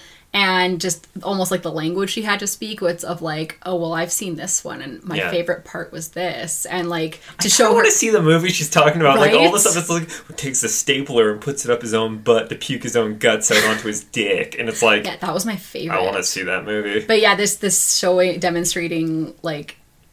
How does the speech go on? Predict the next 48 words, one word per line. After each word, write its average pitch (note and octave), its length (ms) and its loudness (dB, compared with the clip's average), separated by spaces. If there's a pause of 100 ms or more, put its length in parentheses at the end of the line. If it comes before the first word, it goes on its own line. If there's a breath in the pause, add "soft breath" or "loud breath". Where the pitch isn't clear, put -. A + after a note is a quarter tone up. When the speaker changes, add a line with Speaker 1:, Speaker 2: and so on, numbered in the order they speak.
Speaker 1:
insider F3 560 0
knowledge E3 480 -2
and E3 100 -2
credibility, D#3+ 560 -4
and, E3 80 -2
like, D#3+ 160 -4
"Oh, E3 60 -6
you F3+ 100 -4
can G#3+ 140 -10
trust D#3+ 260 -8
me, D#3 80 -10
man. C#3+ 320 -8
I've D#3+ 160 -10
totally D#3+ 460 -8
seen E3 180 -8
this D#3 140 -10
depraved D3 480 -12
stuff, C3 440 -8
and D#3 160 -6
I D#3+ 100 -4
want E3+ 280 -6
more." E3 800 -10 (360 soft breath)
Not G3+ 260 2
realizing E3 520 2
that B2 180 -6
she's - 220 -4
seen D3 160 -6
it C#3 160 -10
because - 300 -10
she's - 220 -10
the A#2 100 -12
one A#2 420 -12
ruling D#3 440 -6
on - 200 -12
it. C3+ 80 -6
Speaker 2:
Yeah, C3 120 8
she's C3+ 260 2
the C3+ 140 4
one A#2 240 4
who, A#2 180 -6
like, A2 240 4 (160)
made A2+ 400 2
it G#2+ 220 2
so A#2+ 160 4
that - 100 -4
this C3+ 180 -2
is A#2+ 120 0
illegal. G#2 480 -2